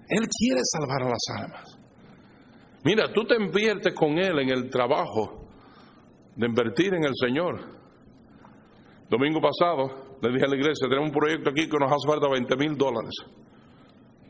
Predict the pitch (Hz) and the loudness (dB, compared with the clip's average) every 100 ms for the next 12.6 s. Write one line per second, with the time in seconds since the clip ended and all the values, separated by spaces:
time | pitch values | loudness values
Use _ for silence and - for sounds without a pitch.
0 | - - - - 117 120 117 147 135 139 | -20 -20 -20 -6 -2 0 2 2 2 2
1 | 127 131 143 135 143 113 107 - - - | 2 2 2 0 0 0 -4 -10 -18 -20
2 | - - - - - - - 127 127 123 | -20 -20 -20 -20 -20 -8 -4 -2 0 0
3 | 117 92 - - - - - - - - | -2 -6 -12 -20 -20 -20 -20 -20 -20 -20
4 | - - - - - - - - - 170 | -20 -20 -20 -20 -20 -20 -20 -20 0 2
5 | 180 208 180 202 233 160 - 127 - - | 4 2 2 0 0 0 -4 -4 -4 -8
6 | - - - - - - - - - - | -12 -20 -20 -20 -20 -20 -20 -20 -12 -2
7 | 156 208 190 190 190 165 151 143 185 190 | 0 2 2 2 2 0 0 0 0 0
8 | 156 139 135 131 139 143 139 156 175 - | 0 0 -2 -2 -2 0 0 0 -2 -4
9 | 143 165 156 139 151 165 160 156 - - | -2 -2 -2 0 0 0 -4 -6 -12 -20
10 | - - - - - - - - - - | -20 -20 -20 -20 -20 -20 -20 -20 -20 -20
11 | - - - - - 151 160 165 214 220 | -20 -20 -20 -20 -2 0 0 2 2 0
12 | 175 208 262 190 - | -2 -2 0 0 0